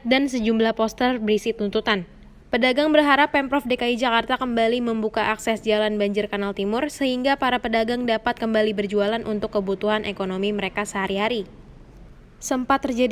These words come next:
kericuhan saat petugas kepolisian hendak membubarkan aksi unjuk rasa. Sejumlah pedagang yang didominasi oleh wanita melakukan protes terhadap petugas. Selain itu, peserta unjuk rasa juga langsung diminta untuk menjalani rapid test.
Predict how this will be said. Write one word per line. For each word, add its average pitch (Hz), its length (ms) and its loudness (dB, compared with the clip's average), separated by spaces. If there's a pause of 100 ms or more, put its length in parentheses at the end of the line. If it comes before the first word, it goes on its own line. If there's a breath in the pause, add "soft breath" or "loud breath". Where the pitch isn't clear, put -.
kericuhan 254 560 0
saat 214 320 -2
petugas 220 400 -2
kepolisian 226 560 0
hendak 254 320 0
membubarkan 220 640 0
aksi 214 320 -6
unjuk 202 240 -2
rasa. 220 320 -2 (800 loud breath)
Sejumlah 262 400 4
pedagang 262 480 2
yang 302 160 2
didominasi 240 560 0
oleh 226 160 2
wanita 226 400 0
melakukan 233 480 -2
protes 220 400 -2
terhadap 208 400 -2
petugas. 196 560 -2 (640)
Selain 226 320 0
itu, 254 320 2
peserta 277 400 0
unjuk 285 240 -2
rasa 277 320 2
juga 254 320 0
langsung 262 320 -2
diminta 233 480 -2
untuk 254 240 0
menjalani 220 560 0
rapid 202 240 -2
test. 202 280 0